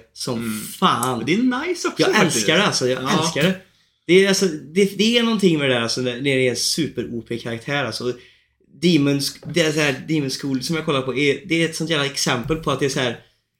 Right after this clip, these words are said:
Speaker 1: allting går bara bra för honom
Speaker 2: Mm.
Speaker 1: hela tiden. Och det är liksom så här, alla bara fucking love that guy, du vet, så här,
Speaker 2: Mm.
Speaker 1: han är grym och blir populär och allting. Jag bara gillar det, du vet, så här. Och
Speaker 2: Ja.
Speaker 1: dock, man sitter så här alltid bara väntar på så här, bara, när skiter det sig? När
Speaker 2: Ja.
Speaker 1: kommer det gå åt helvete?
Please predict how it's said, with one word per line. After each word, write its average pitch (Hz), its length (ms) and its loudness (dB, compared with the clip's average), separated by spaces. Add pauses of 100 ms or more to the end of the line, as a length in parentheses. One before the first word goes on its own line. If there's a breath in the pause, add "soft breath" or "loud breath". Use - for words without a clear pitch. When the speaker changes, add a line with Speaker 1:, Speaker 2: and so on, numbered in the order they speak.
(560)
Speaker 1:
allting 185 380 2
går 131 180 4
bara 123 200 2
bra 156 260 6
för 180 120 2
honom 139 200 0
Speaker 2:
Mm. 117 480 0
Speaker 1:
hela 120 260 2
tiden. 143 440 0
Och 160 200 2
det 156 40 8
är - 20 8
liksom 143 220 0
så 147 100 -2
här, 131 140 0
alla - 240 0
bara 127 240 0 (560)
fucking 131 240 -2
love 131 340 2
that 127 240 0
guy, 113 240 0
du 123 60 0
vet, 120 160 0
så 135 60 -4
här, 175 60 0
Speaker 2:
Mm. 139 120 2
Speaker 1:
han 127 100 4
är 120 80 -2
grym 139 300 2
och 117 60 -4
blir 127 100 4
populär 123 520 -2
och 131 60 2
allting. 120 260 0 (420 soft breath)
Jag 190 80 -4
bara 226 100 4
gillar 190 400 -2
det, 208 60 2
du 247 80 0
vet, - 140 -4
så - 80 -4
här. 113 100 -2
Och 120 60 -2
Speaker 2:
Ja. 165 340 -4 (280 loud breath)
Speaker 1:
dock, 202 340 2
man 180 140 4
sitter 196 200 0
så 233 80 0
här 208 60 -2
alltid 165 200 -2
bara 135 180 0
väntar 143 280 0
på 135 60 -6
så 135 80 -2
här, 117 40 -4
bara, 120 180 -2
när 175 260 4
skiter 131 420 -6
det 120 60 -6
sig? 123 320 -6
När 175 80 2
Speaker 2:
Ja. - 120 2
Speaker 1:
kommer 170 120 -2
det 160 80 -2
gå 123 40 -4
åt 113 100 -6
helvete? 143 540 -8